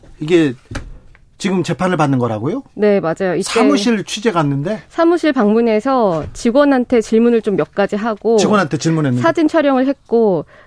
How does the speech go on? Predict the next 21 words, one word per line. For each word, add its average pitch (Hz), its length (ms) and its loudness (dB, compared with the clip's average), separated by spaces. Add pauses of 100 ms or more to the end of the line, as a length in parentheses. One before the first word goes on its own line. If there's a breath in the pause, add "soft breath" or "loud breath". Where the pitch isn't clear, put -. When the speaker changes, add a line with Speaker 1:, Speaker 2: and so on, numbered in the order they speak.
Speaker 2:
또 233 80 -2
십여 359 300 -2
분 330 200 0
뒤에 269 160 2
다시 202 260 -4
사무실에 311 420 2
갔는데 196 640 0 (380 loud breath)
그때 262 260 -2
직원이 233 720 2
화장실에 349 520 0
간 190 180 -2
상태였다는 175 640 -4
거예요. 156 500 -2
Speaker 1:
아무도 170 260 2
없는데? 175 640 2
Speaker 2:
네, 185 380 0
그래서 220 440 0 (200 loud breath)
노크한 311 500 2
뒤 269 120 0
입장을 240 420 0
했고 339 540 0